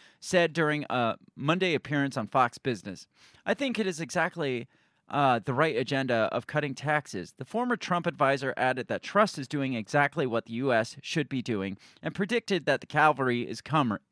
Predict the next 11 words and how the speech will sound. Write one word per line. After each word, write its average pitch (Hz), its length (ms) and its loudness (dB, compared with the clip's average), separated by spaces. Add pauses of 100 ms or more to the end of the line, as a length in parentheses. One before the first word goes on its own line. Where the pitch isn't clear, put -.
(160)
is 135 160 -2
coming 117 460 0 (240)
if - 220 -4
G 165 160 0
O 156 100 4
P 135 420 -4 (220)
dominates 135 500 0
in 120 60 -4
November 117 420 -2
midterm 110 460 -8
elections. - 640 -4